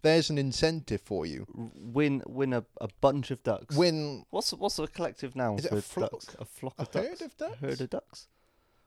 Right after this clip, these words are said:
Speaker 2: Well,
Speaker 1: Win
Speaker 2: yeah.
Speaker 1: a lot of ducks.
Speaker 2: What's, what's the collective noun for a herd of horses?
Speaker 1: I think you've just, <laughs> you've just done it there. <laughs> Yeah. But
Speaker 2: Uh,
Speaker 1: yeah, so there, there's an incentive for you. And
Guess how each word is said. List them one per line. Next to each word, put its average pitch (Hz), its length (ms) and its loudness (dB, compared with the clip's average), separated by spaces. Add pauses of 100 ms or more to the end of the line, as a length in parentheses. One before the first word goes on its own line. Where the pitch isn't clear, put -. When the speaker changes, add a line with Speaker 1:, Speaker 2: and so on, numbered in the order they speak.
(100)
Speaker 2:
Well, 113 120 6
Speaker 1:
Win 240 120 6
Speaker 2:
yeah. 160 120 6
Speaker 1:
a - 20 -2
lot 226 280 -4
of 175 160 -2
ducks. - 500 0 (440)
Speaker 2:
What's, - 200 -2
what's - 300 -6
the 131 140 -10 (180)
collective 123 340 -4
noun 117 160 -2
for 107 160 -4
a - 40 -2
herd 110 220 -2
of 98 100 -8
horses? 104 460 -6 (1000)
Speaker 1:
I 123 40 -6
think 131 160 -12 (100)
you've - 120 -4
just, 175 140 6 (760)
<laughs> - 0 -
you've - 200 4
just 160 300 6
done 349 120 8
it 240 140 10
there. 220 380 6
<laughs> 190 120 2 (460)
Yeah. 240 160 4 (200)
But 240 140 6
Speaker 2:
Uh, 220 40 10
Speaker 1:
yeah, 156 140 8
so - 220 2
there, 151 180 4
there's 156 260 6
an 160 100 0
incentive 147 460 0
for 107 160 0
you. 107 220 -2 (340)
And 143 360 0